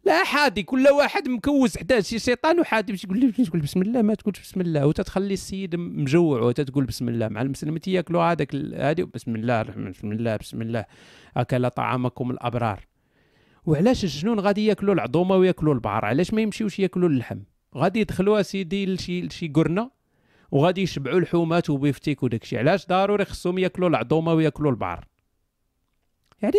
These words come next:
دابا كيما سو-، كيما، كيما اولتيها تتلقى المشاكل. قال لك ما تمسحش الدبور ديالك بالعظام لان هذا طعام هادي. واش الجن تي شنو؟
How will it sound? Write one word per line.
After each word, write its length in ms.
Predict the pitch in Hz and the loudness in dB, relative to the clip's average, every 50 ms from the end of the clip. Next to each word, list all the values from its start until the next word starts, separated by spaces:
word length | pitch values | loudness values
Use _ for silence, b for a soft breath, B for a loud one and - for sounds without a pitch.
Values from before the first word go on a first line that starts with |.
| 440 | 4
دابا 140 | 480 494 466 | 4 2 2
كيما 340 | - - 415 440 440 453 427 | 0 -2 -4 -2 0 0 0
سو-، 260 | - - 392 403 302 | 4 4 4 4 2
كيما، 380 | - - 392 392 403 427 330 269 | 0 -2 -2 -2 -2 -2 -2 -2
كيما 360 | - - 269 262 269 320 320 | 0 0 0 0 0 0 -2
اولتيها 720 | 285 - 233 277 277 262 277 285 247 - - 247 240 254 | -4 -4 -2 0 2 2 4 2 2 2 2 2 2 2
تتلقى 360 | 254 277 254 - 226 - - | 2 0 -2 -2 -2 -2 0
المشاكل. 540 | 220 214 202 196 175 - 160 135 - - 127 - _ _ _ _ _ _ _ _ _ _ _ _ _ _ _ _ _ _ _ _ _ _ _ - 143 | 0 2 2 0 2 2 0 0 0 -4 -12 -20 _ _ _ _ _ _ _ _ _ _ _ _ _ _ _ _ _ _ _ _ _ _ _ -2 0
قال 140 | 180 220 240 | 2 2 2
لك 120 | 233 - | 0 -2
ما 120 | 214 226 247 | 0 -2 0
تمسحش 520 | 226 233 226 180 - - - - - - | 0 0 -2 -2 -2 -4 -4 -4 -8 -12
الدبور 460 | 147 - - 214 220 190 180 214 208 | -14 -2 2 2 2 4 4 2 2
ديالك 420 | 170 135 156 185 202 190 175 - - | 2 2 4 4 4 2 0 -2 -4
بالعظام 480 | - 139 120 131 127 208 226 247 226 | -2 0 0 0 0 0 0 0 0
لان 260 | 226 226 233 226 220 220 | 0 -2 -2 0 0 2
هذا 520 | 202 185 202 214 202 180 220 214 208 - | 4 4 4 4 2 2 2 2 0 0
طعام 480 | - - 175 156 165 180 190 185 180 180 | -2 -4 -2 0 0 0 0 0 0 2
هادي. 320 | 151 151 147 135 131 131 | 2 4 4 4 4 6
واش 240 | 143 180 180 - 160 | 6 4 4 2 -2
الجن 420 | 135 120 123 139 190 202 196 185 | -8 -8 -10 -10 -8 -8 -8 -6
تي 300 | - 202 202 196 190 180 | -4 -2 -2 0 -2 -2
شنو؟ 380 | 160 - 208 208 190 151 127 | -4 -4 -2 0 0 0 0